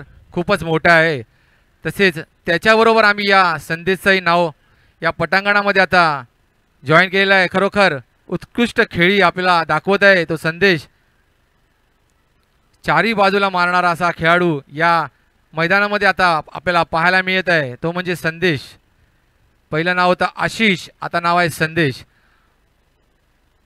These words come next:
आशिष चिंदरकर, आशिष जयस्वाल आता युपी मध्ये खेळत आहे.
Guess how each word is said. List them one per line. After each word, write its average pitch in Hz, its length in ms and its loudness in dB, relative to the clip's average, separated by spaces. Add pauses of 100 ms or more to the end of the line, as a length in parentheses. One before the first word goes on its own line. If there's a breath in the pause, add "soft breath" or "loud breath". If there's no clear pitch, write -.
(1000)
आशिष 147 360 -4 (180)
चिंदरकर, 151 540 -2 (1040)
आशिष 151 300 -6
जयस्वाल 165 360 -2
आता 170 160 0
युपी 156 280 -4
मध्ये 135 260 -6
खेळत 120 220 -6
आहे. 151 160 -8